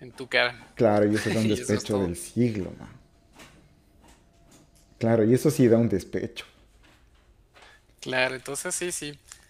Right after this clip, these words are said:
Speaker 1: Todas esas cosas hay que ser conscientes, o sea.
Speaker 2: O sea, pero, eh, pero bueno, esto ocurre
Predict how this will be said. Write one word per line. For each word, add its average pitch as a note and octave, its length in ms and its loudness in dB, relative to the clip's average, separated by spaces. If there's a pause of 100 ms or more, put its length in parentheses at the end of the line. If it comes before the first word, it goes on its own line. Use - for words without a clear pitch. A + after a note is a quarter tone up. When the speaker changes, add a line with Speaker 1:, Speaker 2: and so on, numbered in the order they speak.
(220)
Speaker 1:
Todas E3 180 -12
esas D#3 160 -8
cosas D3 240 -6
hay D3 80 -4
que - 80 -14
ser C#3 180 -6
conscientes, A#2+ 420 -10
o A#2+ 40 -14
sea. - 220 -10 (140)
Speaker 2:
O A3+ 120 0
sea, G#3+ 140 0
pero, D#3 400 4 (140)
eh, D3 460 0 (320)
pero D3 140 8
bueno, C3+ 240 6
esto F3+ 200 6
ocurre F#3 600 4